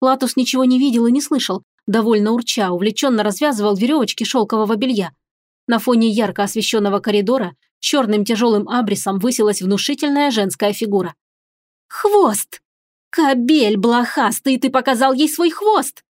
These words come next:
Рёв разгневанной женщины, от которого тихо звякнули стёкла в окне, огласил своды общежития.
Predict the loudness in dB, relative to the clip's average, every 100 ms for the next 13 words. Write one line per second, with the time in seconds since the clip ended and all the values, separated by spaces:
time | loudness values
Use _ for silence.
0 | _ _ -2 0 0 -2 0 2 2 2
1 | 0 0 0 0 0 -2 -2 -4 0 -2
2 | -2 -4 -4 -2 -2 -2 0 0 0 -4
3 | 0 0 0 -2 -4 -6 _ -2 0 0
4 | 0 0 2 2 2 0 -2 -4 -4 -8